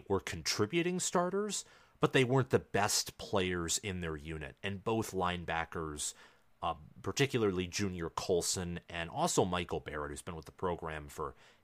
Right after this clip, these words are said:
ages and has just gotten better and better every year, they sadly depart. So a lot of starters gone. There will be a lot of new faces in the starting lineup, but if we follow Michigan football closely, these will be players that have contributed to the defense for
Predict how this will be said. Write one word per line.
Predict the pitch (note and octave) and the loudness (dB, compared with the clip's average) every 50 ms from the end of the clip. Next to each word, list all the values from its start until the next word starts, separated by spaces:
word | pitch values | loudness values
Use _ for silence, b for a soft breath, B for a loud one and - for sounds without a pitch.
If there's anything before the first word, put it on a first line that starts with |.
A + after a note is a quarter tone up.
| b _ - | b _ 0
ages | A#2 A#2+ B2 A2 - G#2+ G2 F2 - | 0 2 2 2 0 0 0 0 0
and | G2 F2 | -4 -4
has | D#2+ - | -4 -2
just | - F#2+ - - | -2 -2 0 2
gotten | F#2+ E2+ E2+ F2+ F2+ E2 - - | 2 2 2 0 -8 -8 -2 0
better | G2 F#2 F#2+ F#2+ F#2 | 2 2 4 2 0
and | F2 - E2 D#2 D2+ | -2 -4 -8 -8 -4
better | E2 E2 D#2+ D#2 D#2 | -4 -2 -2 -2 -4
every | D#2 D2 D#2 D#2 D2+ | -4 -4 -6 -8 -8
year, | D2 D#2 E2 E2+ E2 D#2+ D#2 D2 B B B B B B B B B - | -8 -6 -4 -2 0 0 -2 -4 B B B B B B B B B -6
they | - G2 G2 F2+ | 0 2 2 4
sadly | - - - F#2 E2 D#2+ D2 - D2 C#2+ C#2+ - | 4 4 4 4 4 2 0 -6 -12 -12 -12 -12
depart. | - - - - C#2+ - - _ | -14 -10 -6 -6 -6 -6 -8 _
So | - - - - F#2+ F2+ E2 - b b b b b | -10 -6 0 0 2 2 0 -2 b b b b b
a | - | -10
lot | E2+ D#2+ F#2 G#2 D3 F#3 | 0 6 8 8 8 8
of | F#3 | 6
starters | - - - G3 E3+ F3+ F3+ F3+ F3+ E3 - | 2 4 6 8 8 8 6 4 2 2 2
gone. | - D#3 D3 D3+ E3+ E3 | 4 4 6 6 4 4
There | D#3+ D#3+ | 4 4
will | D3+ C3+ | 4 4
be | G#2+ A#2 G#2 G2+ - | 2 0 -2 -2 -4
a | - F2 F2 | -4 -4 -4
lot | D#2+ D#2 D#2+ E2 F2+ G2+ B2+ - - - | -4 -2 2 4 6 6 6 4 2 -4
of | A#2 F#2 F#2+ | -4 -4 -4
new | F#2 F2+ F2+ F#2 G2+ G#2+ A#2 C#3 D3+ | -6 -6 -4 0 2 4 4 4 4
faces | - - - G#2+ G#2 A2 - - - D3 A#2+ - | 2 0 0 0 0 0 -2 -2 -2 -2 -2 -2
in | A#2 G2+ | -4 -4
the | F#2+ - | -2 -2
starting | - - A2 G2+ G2+ G#2 G#2 F#2+ | 0 2 2 2 2 2 0 -2
lineup, | F2+ E2+ E2+ F2+ F#2+ G#2+ B2+ C3+ C3+ - - B B B B B B B B | -2 0 0 0 0 0 -2 -2 -4 -6 -16 B B B B B B B B
but | - G#2+ G#2 G2+ G2 - - - _ _ _ _ - | 8 8 8 8 8 4 -4 -20 _ _ _ _ -4
if | A#2 G#2 - - | -4 -4 -2 -2
we | G#2+ F#2+ | -4 -4
follow | - - - A2 G#2 G#2 G#2 G2+ F#2+ F2+ F2 - | 0 6 6 8 8 8 8 6 4 4 2 -4
Michigan | - G2+ G2+ G#2 - - A2+ F2+ F#2 F2 E2+ | -6 -2 -2 0 0 0 0 0 -2 -4 -4
football | - D#2+ D2+ - - E2 E2 D#2+ | -4 -4 -4 -4 -2 -4 -4 -4
closely, | - - - - F#2+ F#2 F2 - - G2 F2 | -4 -4 2 2 2 2 2 0 -2 -2 -2
these | E2+ F2 F2 - - | -4 -4 -4 -2 -4
will | F2+ | -4
be | D#2 F2 E2+ | -4 -6 -10
players | - - - F#2+ F2+ F2 F2 E2 - | -8 -4 -2 0 0 0 0 -2 -4
that | - F2+ - | -6 -4 -2
have | - F2+ F2 - - | 0 0 0 -2 -4
contributed | - E2+ D#2+ - - G2+ F2 F2 F2+ D#2 D#2+ D#2 | -8 -8 -4 -2 -2 -2 -2 -2 -6 -8 -10 -10
to | - E2 | -10 -10
the | D2+ D2+ | -10 -10
defense | - - E2 E2 - - - D#2+ D#2+ D#2 - - | -10 -10 -10 -10 -12 -10 -10 -10 -6 -4 -4 -4
for | - - E2+ E2 D#2 D2+ | -2 -2 0 0 0 -2